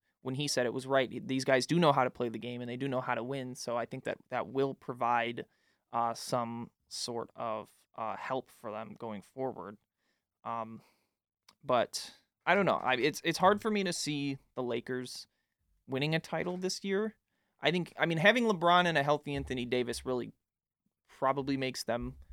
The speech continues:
West favorites to actually come out of the West. Um, the thing about Westbrook is, like, LeBron is probably gonna be ball dominant, right? And when has Westbrook ever played off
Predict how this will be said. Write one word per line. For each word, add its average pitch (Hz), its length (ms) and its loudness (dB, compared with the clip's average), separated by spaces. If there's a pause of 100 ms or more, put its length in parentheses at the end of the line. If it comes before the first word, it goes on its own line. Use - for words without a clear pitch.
(140)
West 127 320 2
favorites 123 720 -4 (320)
to - 80 -2
actually 120 280 -2
come 123 180 -6
out 107 100 -4
of 120 60 -6
the 120 100 -6
West. 123 500 -4
Um, 107 380 -4 (540)
the 135 180 -10
thing 202 160 -2
about 196 220 2
Westbrook 131 360 -2
is, 123 140 -2
like, 113 180 -4 (460)
LeBron 175 320 8
is 165 100 -2
probably 151 380 4
gonna 127 300 -2 (420)
be 127 140 -6
ball 127 240 -2
dominant, - 480 -10 (180)
right? 123 260 -6 (480)
And 135 160 -4
when 180 120 4
has 175 120 4
Westbrook 139 460 2 (120)
ever 131 200 2
played 139 320 0
off 123 220 4